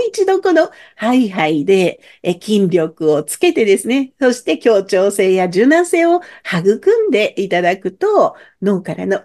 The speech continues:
神経伝達がまたスムーズになってくる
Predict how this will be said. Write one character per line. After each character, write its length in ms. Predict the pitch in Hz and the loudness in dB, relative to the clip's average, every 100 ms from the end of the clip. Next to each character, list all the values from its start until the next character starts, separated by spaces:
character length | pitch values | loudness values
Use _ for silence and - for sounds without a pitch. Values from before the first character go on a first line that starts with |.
| - | -8
神 160 | 262 262 | -6 -2
経 140 | 277 | -2
伝 180 | 302 294 | 0 -2
達 240 | 254 - | -4 -2
が 200 | 262 320 - | -2 -2 -4
ま 160 | 190 | -8
た 180 | 185 - | -8 -12
ス 180 | - 226 | -8 -4
ム 120 | 196 196 | 0 2
ー 40 | |
ズ 140 | 175 180 | 0 -2
に 140 | 175 | 0
な 120 | 180 | 0
っ 100 | 277 | -2
て 140 | - 302 | -2 -2
く 160 | 285 | 0
る 200 | 277 - | -2 -2